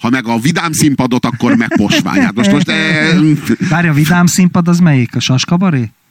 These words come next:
Speaker 1: Nem, az a Mikroszkóp.
Speaker 2: Ja, aha.
Speaker 1: De nézhetjük
Speaker 2: Jó.
Speaker 1: azt is, és akkor
Speaker 2: <laughs> Igen,
Speaker 1: meg-
Speaker 2: igen. Értem. Nem
Speaker 1: Hmm.
Speaker 2: tudom már ezeket.
Speaker 1: Hmm.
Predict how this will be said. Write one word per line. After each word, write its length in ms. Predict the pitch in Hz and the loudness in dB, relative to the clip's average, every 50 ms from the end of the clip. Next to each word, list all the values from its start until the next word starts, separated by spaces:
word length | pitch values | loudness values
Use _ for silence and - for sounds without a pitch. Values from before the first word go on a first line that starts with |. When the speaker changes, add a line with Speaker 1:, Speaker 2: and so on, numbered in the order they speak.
| _ _ _ - | _ _ _ -6
Speaker 1:
Nem, 360 | - 85 95 98 104 123 147 | -2 -2 0 0 0 0 -2
az 300 | 160 - - 101 110 107 | -2 -2 -2 -4 -2 0
a 60 | 117 | 2
Mikroszkóp. 680 | 113 113 - - 82 78 - - - 64 60 57 - - - _ _ _ _ _ _ - | 0 0 0 0 -2 -2 -4 -4 -4 -4 -4 -4 -6 -10 -12 _ _ _ _ _ _ -8
Speaker 2:
Ja, 280 | - 123 117 131 - - - - | -4 -2 -2 -2 -2 -6 -12 -12
aha. 280 | - 123 104 - 120 - - | -10 -10 -6 -6 -8 -8 -8
Speaker 1:
De 420 | - - 85 87 104 101 104 104 | -12 -10 -6 -6 -4 -2 -2 -2
nézhetjük 600 | 98 98 104 107 98 - - - 135 - - - | -2 0 0 0 0 0 0 -2 0 -2 -4 -4
Speaker 2:
Jó. 60 | - | -4
Speaker 1:
azt 160 | 80 - - 175 | -6 -6 -4 -2
is, 80 | - | -2
és 80 | - - | 2 2
akkor 260 | 214 202 165 - 185 | 2 2 2 2 2
Speaker 2:
<laughs> 220 | 165 151 147 143 | 2 4 4 2
Igen, 20 | 143 131 127 123 110 - - - - | 2 0 -2 -4 -4 -6 -12 -16 -12
Speaker 1:
meg- 160 | - 113 117 110 | -10 -10 -10 -10
Speaker 2:
igen. 140 | 104 107 - - - - - _ _ _ - - _ _ _ _ _ _ _ _ - | -12 -16 -18 -20 -20 -20 -20 _ _ _ -20 -20 _ _ _ _ _ _ _ _ -14
Értem. 500 | - 113 110 - - - - 117 117 - - - - - - - - - - - _ _ _ _ _ _ _ _ _ _ _ - - _ _ _ _ _ - - | -12 -12 -12 -14 -16 -12 -10 -10 -10 -10 -12 -14 -18 -20 -20 -20 -20 -20 -20 -20 _ _ _ _ _ _ _ _ _ _ _ -20 -20 _ _ _ _ _ -12 -4
Nem 200 | - 131 127 127 | -2 0 0 2
Speaker 1:
Hmm. 80 | 120 147 | 0 0
Speaker 2:
tudom 320 | 131 110 107 117 113 113 | -2 0 0 0 0 0
már 200 | 110 113 113 113 | 0 -2 -4 -4
ezeket. 500 | 110 - 151 151 135 - - - - - | 0 0 2 2 2 2 0 -6 -16 -20
Speaker 1:
Hmm. 140 | - - | -20 -20